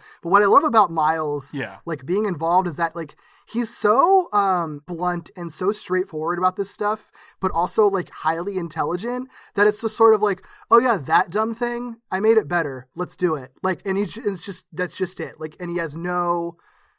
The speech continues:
Speaker 1: no reservations about it. He has, like, zero self-confidence
Speaker 2: Yeah.
Speaker 1: about it. He's a one hundred percent narcissist, clearly. It's just like,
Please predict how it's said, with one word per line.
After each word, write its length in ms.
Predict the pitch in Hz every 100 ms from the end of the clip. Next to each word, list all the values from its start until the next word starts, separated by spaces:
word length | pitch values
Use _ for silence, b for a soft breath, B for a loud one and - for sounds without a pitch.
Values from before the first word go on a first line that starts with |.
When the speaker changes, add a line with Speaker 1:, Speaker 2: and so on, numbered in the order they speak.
| -
Speaker 1:
no 200 | 156 170
reservations 720 | 156 156 156 135 131 143 156 151
about 320 | 160 165 170
it. 140 | -
He 100 | 170
has, 160 | 165 151
like, 140 | 147 135
zero 460 | 123 139 151 156
self-confidence 640 | 147 160 151 160 147 143 156
Speaker 2:
Yeah. 80 | 156
Speaker 1:
about 180 | 165
it. 40 | 160
He's 140 | 147
a 40 | 135 B B B
one 180 | 185 190
hundred 280 | 214 240 208
percent 300 | 190 185 160
narcissist, 640 | 160 156 143 - 131 -
clearly. 540 | - 208 202 151 139
It's 260 | 147 156 -
just 200 | 170 -
like, 220 | 165 151